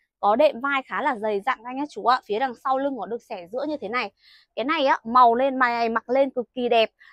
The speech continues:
Những anh, những chú mà thích những cái tông màu nó trẻ trung thì mình có thể lựa chọn như thế này các anh các chú nhé. Trông nghệ sĩ lắm. Đó. Có hai cúc này và cái phần vạt của nó bo tròn, hai túi ở hai bên và có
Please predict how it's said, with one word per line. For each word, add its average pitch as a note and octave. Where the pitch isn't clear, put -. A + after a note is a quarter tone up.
Những C4+
anh, D#4
những D#4
chú A3+
mà C#4
thích G4+
những D4+
cái E4
tông D#4
màu B3
nó F#3+
trẻ C#4
trung D4+
thì C#4
mình C4+
có C4
thể D4
lựa A3
chọn -
như C4+
thế G#3+
này A#3
các A3
anh B3
các C4
chú G3
nhé. A#3
Trông A#3
nghệ A#3+
sĩ -
lắm. G#3
Đó. F#3
Có F#3+
hai B3+
cúc F4+
này G#3+
và F#3
cái F3+
phần G#3+
vạt F#3+
của E3+
nó E3+
bo A#3+
tròn, G3
hai B3
túi G#3
ở B3+
hai A#3+
bên A#3
và G#3
có F3